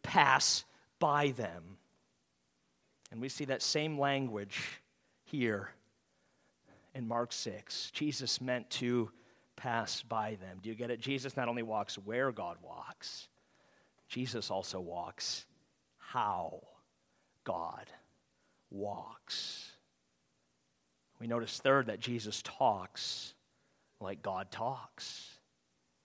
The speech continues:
Verse forty-nine, "But when they saw him walking on the sea, they thought it was a ghost, and they cried out. For they all saw him and were terrified, but immediately he spoke to them and said, 'Take heart,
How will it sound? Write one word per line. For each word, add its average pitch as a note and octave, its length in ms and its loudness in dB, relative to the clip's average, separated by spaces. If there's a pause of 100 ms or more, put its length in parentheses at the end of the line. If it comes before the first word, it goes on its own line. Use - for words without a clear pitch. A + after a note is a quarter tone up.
(260)
Verse G#2+ 220 -2
forty-nine, B2 840 4 (1120)
"But B2+ 140 -8
when C#3 160 4
they C3 100 6
saw D#3 400 8
him F3 400 4 (340)
walking D#3+ 520 6
on F3 140 10
the D3 80 6
sea, F3+ 600 4 (280)
they D#3+ 100 6
thought F3+ 280 12
it F3+ 100 6
was D3+ 160 4
a - 20 0
ghost, E3 680 8 (200)
and D#3+ 120 2
they D#3+ 100 8
cried G#3 420 12
out. G3 440 10 (840)
For F#3 140 6
they F3+ 100 10
all A3+ 180 12
saw A#3+ 380 12
him A#3+ 160 12
and F#3 160 8
were E3+ 80 10
terrified, E3+ 720 12
but F3+ 100 10
immediately G3+ 640 8
he F3 140 4
spoke A#3 460 10
to G3 80 6
them E3+ 180 8
and E3 100 4
said, D#3+ 320 4
'Take A3+ 300 8
heart, F3+ 640 10